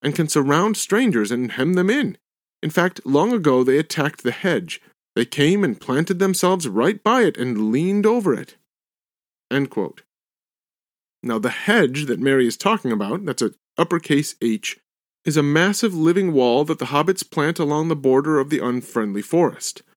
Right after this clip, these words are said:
It's many, many miles long, and when the trees attack it, the hobbits come with axes and literally cut hundreds of these plant-based assailants down.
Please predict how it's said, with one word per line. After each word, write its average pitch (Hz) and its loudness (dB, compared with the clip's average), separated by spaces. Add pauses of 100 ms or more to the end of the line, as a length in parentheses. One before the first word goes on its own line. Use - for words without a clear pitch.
(180)
It's 127 -2
many, 185 2
many 175 2
miles 156 2
long, 131 0
and 147 0
when 160 2
the 160 0
trees 202 0
attack 202 0
it, 101 -12 (280)
the 147 0
hobbits 208 0
come 156 0
with 131 0
axes 156 0
and 156 0
literally 196 2
cut - -2
hundreds 196 0
of 170 0
these 185 -2 (160)
plant-based 156 0
assailants 147 -2
down. 151 -2